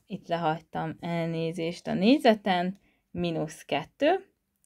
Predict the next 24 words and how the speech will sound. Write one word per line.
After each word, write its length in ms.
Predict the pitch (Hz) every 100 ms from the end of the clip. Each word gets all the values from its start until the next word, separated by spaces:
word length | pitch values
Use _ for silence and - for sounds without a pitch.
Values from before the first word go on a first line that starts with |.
| _
és 180 | 208 202
akkor 360 | 202 202 196 -
itt 320 | 302 349 -
is, 380 | 175 269 - - _ _ _ _ _
ugyanúgy, 500 | - 214 185 170 165
mint 260 | 160 160 160
az 140 | 160
eddigieknél, 1000 | 180 175 156 156 160 170 233 339 339 339 302
először 540 | - 220 190 175 - 160
ugye 260 | 156 160
a 100 | 156
zárójel 880 | 170 190 180 175 170 165 160 160 175 -
utáni 540 | - 196 202 170 156 151
lesz 320 | 139 156 -
ugye 240 | 160 151
az 220 | 135 131 -
érték, 760 | 254 226 196 - 165 160 - - _ _ _ _ _ _ _ _ _ _ _ _
a 120 | -
zárójelben 840 | 302 277 247 214 196 185 175 170 165
lévő 420 | 170 165 160 160
pedig 360 | 160 156 156
lesz 300 | 156 131 180
ugye 240 | - 170 156
a 140 | 135